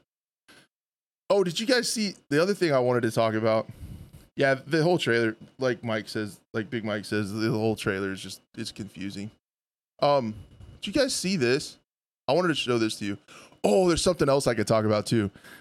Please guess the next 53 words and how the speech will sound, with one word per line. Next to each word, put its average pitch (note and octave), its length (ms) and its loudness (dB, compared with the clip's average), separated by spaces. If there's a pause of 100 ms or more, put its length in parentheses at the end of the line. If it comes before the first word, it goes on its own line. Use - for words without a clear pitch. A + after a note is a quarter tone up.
(180)
Ah, - 240 -2
I A#2 40 -2
could - 140 -10
talk A2+ 200 2
about G#2+ 180 0
this A2 160 -4
too A#2 180 -4
'cause G2+ 180 -10
Buff's A2 340 0
not G#2+ 120 2
here. G#2+ 200 -2 (200)
You F3+ 80 -6
guys A3 220 2
wanna A3 160 2
get G3 240 0
con-, D#3+ 220 -2 (220)
controversial? D3 1120 0 (220)
You A2+ 80 -10
guys C#3 200 0
wanna D#3 160 -4
get, C#3 260 -8 (160)
get, A#2+ 120 -14 (240)
you A#2+ 100 -6
guys B2 180 0
wanna D3+ 140 0
get C3 160 2
wild? G#2+ 440 2 (120)
Let's B2 140 0
do A2 180 4
it. - 140 0 (340)
Uh, A2+ 240 6
Buff's C3 320 2
not B2+ 140 4
here, B2 160 4
and A#2+ 80 4
I'm G#2+ 80 0
sorry, A#2 200 4
podcast G#2+ 460 2
people, G#2+ 240 -4
you G#2+ 80 -2
won't G2 140 -6
be A2 40 -2
able G2+ 120 -6
to G2+ 60 -8
hear G#2 140 -6
this. G#2 220 -8 (520)
Um, C3 340 2 (120)
J D3 220 2
God F#3 300 2
posted D3+ 400 -2
this B2+ 420 0 (640)
of, C#3 360 0
uh, A#2 320 4